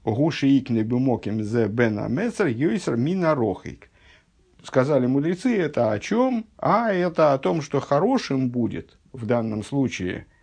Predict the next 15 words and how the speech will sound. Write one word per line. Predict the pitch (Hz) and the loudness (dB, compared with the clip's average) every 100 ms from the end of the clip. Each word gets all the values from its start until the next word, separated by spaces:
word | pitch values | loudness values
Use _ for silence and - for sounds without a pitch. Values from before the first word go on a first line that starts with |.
| _ - - _ | _ -20 -20 _
э, | - 110 110 - | -4 -2 0 0
именно | 196 170 147 127 | 0 2 2 2
такой | 123 127 147 117 | 2 0 2 2
метод | 117 110 101 - | 2 0 -2 -2
приобретения, | 110 107 117 127 254 269 240 | 0 0 -2 -4 -2 -2 -2
при | 160 131 | -2 -2
котором, | 110 147 202 180 165 - _ - | -2 2 2 2 -4 -10 _ -8
э, | 117 | -4
бен | 107 123 110 | 0 2 2
амецер, | 117 185 208 180 170 _ _ _ - | 0 -2 -2 -4 -4 _ _ _ -4
непосредственный | 113 113 127 110 101 | -2 -2 -2 -2 -4
сосед, | 95 107 - 196 196 | -4 -4 0 0 0
получит | - 131 143 127 104 | -2 -2 -4 -6 -8
участок, | - 123 120 113 110 | -2 -2 -4 -8 -6
э, | 110 104 95 98 | -4 -4 -6 -8